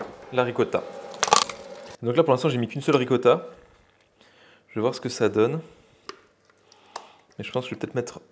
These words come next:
en partie la deuxième. Et moins que je mette tout, mais je vais commencer à y aller progressivement. Bon, allez, non.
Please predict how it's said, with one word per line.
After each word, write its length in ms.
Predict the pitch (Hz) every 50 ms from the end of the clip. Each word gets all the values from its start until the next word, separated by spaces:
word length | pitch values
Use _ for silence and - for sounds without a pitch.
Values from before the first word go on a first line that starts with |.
| _ _ -
en 140 | - 110 110
partie 400 | - - 117 - - - - 139
la 80 | 127 117
deuxième. 500 | 113 113 110 104 104 110 110 123 139 139 - _ _ -
Et 40 | 107
moins 120 | 107 123
que 100 | 123 127
je 80 | 107 107
mette 220 | 104 101 104 -
tout, 160 | - - 135
mais 240 | 139 127 110 101 98
je 80 | 95 101
vais 80 | 95
commencer 420 | 98 - 110 107 107 107 - - -
à 40 | 104
y 20 |
aller 140 | 104 104 101
progressivement. 760 | 101 - - - 101 101 - 104 95 101 110 123 - - - _ _ _ _ _ _ _ _ -
Bon, 100 | 101 95
allez, 160 | 92 87 87
non. 160 | 85 85 80